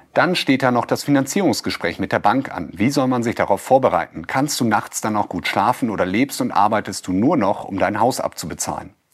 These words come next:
Du wirst gewollt oder ungewollt viele gut gemeinte Ratschläge von Freunden, Bekannten, Eltern, Onkeln, Tanten, Oma und Opa bekommen.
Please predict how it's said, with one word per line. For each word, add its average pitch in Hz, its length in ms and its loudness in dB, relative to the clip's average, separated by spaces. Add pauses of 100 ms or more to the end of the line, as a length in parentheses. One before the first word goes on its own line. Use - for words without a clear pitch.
(640)
Du 82 100 -6
wirst 110 240 2
gewollt 123 400 4
oder 147 160 4
ungewollt 113 560 4
viele 190 340 2
gut 113 220 -2
gemeinte 87 460 -2
Ratschläge 107 600 2
von - 220 -8
Freunden, 151 460 2
Bekannten, 107 480 -2
Eltern, 98 500 -2
Onkeln, 160 400 0
Tanten, 101 480 -2
Oma 139 300 4
und - 160 -4
Opa - 180 -4
bekommen. 78 460 -8